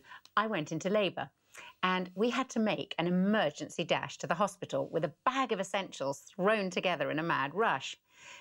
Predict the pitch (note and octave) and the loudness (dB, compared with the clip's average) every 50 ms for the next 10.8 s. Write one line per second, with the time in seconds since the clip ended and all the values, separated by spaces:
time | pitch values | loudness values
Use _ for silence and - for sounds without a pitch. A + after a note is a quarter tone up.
0 | - - - A#3+ D#4 D#4 - D#3+ C3+ C#3 D#3 - _ _ _ - - - - D#4 | -8 0 2 2 2 2 0 -2 -2 -2 -2 -6 _ _ _ -18 -8 0 2 2
1 | D4+ B3+ - - - - - C#3 C#3 C#3 C#3+ E3 E3 D#3 D#3+ D#3 _ - - - | 2 2 0 -4 -10 -8 -4 -2 0 0 2 2 2 0 0 -2 _ -14 -6 0
2 | - A3+ G#3 F3 E3 D3 C#3 - - C#3+ - - - G3 F#3 E3 C#3+ B2 - C#3 | 2 2 4 4 2 0 0 -2 -8 -14 -8 -2 0 0 2 2 0 0 0 -2
3 | C3 C3+ - - D3+ - - E3+ D#3+ D3+ D3 C#3 C3 A#2+ B2+ - - - - - | -4 -4 -4 -6 -4 0 2 2 2 2 2 0 0 0 -2 -6 -10 -18 -20 -14
4 | - - - E3 D#3+ F3+ G#3+ C4+ G4+ - - - - - - - - - _ - | -8 -2 2 4 6 6 4 2 0 -2 -10 -20 -20 -18 -18 -18 -20 -20 _ -2
5 | - F3 E3 D#3+ D#3 D#3 D#3 D#3+ - - F3 D3+ C#3+ C#3+ D#3 F3 F3 D3+ C3 B2 | 2 4 6 6 6 4 2 0 -4 -2 2 2 2 2 2 2 0 0 0 -2
6 | C#3 - - D3 C#3+ E3 C#3+ C3 - - - D3 D3+ D3 D3 - - D#3 D3+ D3 | -2 -2 -2 -2 0 0 -2 -2 -4 -4 -2 -2 -2 -2 -2 -2 0 0 0 0
7 | - - D#3 - F3+ A#3+ D4 - _ - - - - - - - G3+ F#3+ G3 F#3+ | -2 -2 2 2 2 2 2 -4 _ -18 -16 -14 -14 -8 -2 2 2 2 2 2
8 | F3+ - - G#3 B3+ C#4 - G#3+ F#3 D#3 C#3+ C#3 C#3+ D#3 - - - - - - | -2 -2 0 0 2 2 2 0 -2 0 0 2 0 0 -2 -6 -20 -8 0 0
9 | F3 E3+ - - - G#3 G#3 G#3 G3+ - F3 D3+ C#3 C3+ C3 D#3 D3+ - F3 D#3+ | 0 0 0 0 2 2 2 2 0 2 2 2 2 2 0 -2 -2 -2 -2 0
10 | C#3+ C#3 C3+ C3 - - D#3 E3 G3 A3+ A3+ F#3 D3+ C#3 C3 | 0 0 0 -2 0 0 2 4 4 4 4 2 0 -2 -6